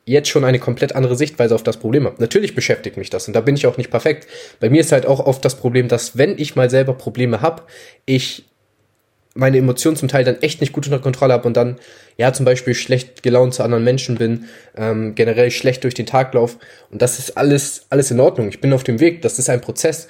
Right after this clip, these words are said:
Du kannst nicht erwarten, dass du deine Emotionen direkt hundert Prozent unter Kontrolle hast, aber erstmal die Akzeptanz zu entwickeln und zu hinterfragen, mh, wieso dieses Problem entsteht und wieso du jetzt bestimmte Sachen tust,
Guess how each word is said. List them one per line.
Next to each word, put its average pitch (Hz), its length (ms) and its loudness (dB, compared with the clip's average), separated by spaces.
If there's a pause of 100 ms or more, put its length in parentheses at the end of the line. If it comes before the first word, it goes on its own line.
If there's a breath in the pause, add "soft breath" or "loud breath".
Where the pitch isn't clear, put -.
(240 loud breath)
Du - 60 -16
kannst - 260 -2
nicht - 100 0
erwarten, 135 380 4
dass 113 160 -2
du 113 80 -6
deine 117 200 2
Emotionen 127 480 0
direkt 123 300 0
hundert 135 240 0
Prozent 123 320 -2
unter 120 140 -4
Kontrolle 127 360 2
hast, 98 180 -4
aber 104 220 -4 (300 loud breath)
erstmal 127 260 0
die 117 120 2
Akzeptanz - 580 -2
zu - 80 2
entwickeln 104 400 -4
und 107 120 -6
zu 123 100 0
hinterfragen, 120 680 0 (560 loud breath)
mh, 117 200 0 (380 loud breath)
wieso 123 440 2
dieses 123 280 -2
Problem 123 340 0
entsteht 143 460 0
und 110 280 -4
wieso 123 480 2
du 123 160 0
jetzt 117 260 2
bestimmte 131 400 -2
Sachen 120 340 0
tust, - 460 -6